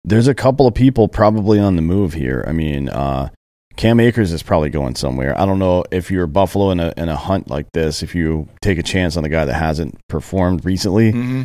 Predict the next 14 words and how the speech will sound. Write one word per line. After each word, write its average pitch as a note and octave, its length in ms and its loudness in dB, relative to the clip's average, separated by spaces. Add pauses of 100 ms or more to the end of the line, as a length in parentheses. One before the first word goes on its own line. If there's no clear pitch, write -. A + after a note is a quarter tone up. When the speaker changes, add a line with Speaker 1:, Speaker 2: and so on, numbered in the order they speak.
(180)
Speaker 1:
that E2+ 100 2
has F2+ 280 2
some G2 160 2
potential. G#2 500 0
I F#2+ 60 6
don't E2+ 80 2
know F2 100 2
about E2 240 0
that, F#2 300 2
but D#2 260 2 (320)
Jerry G#2 320 4
Jeudy G2+ 300 2
is E2 80 0
almost E2 260 -4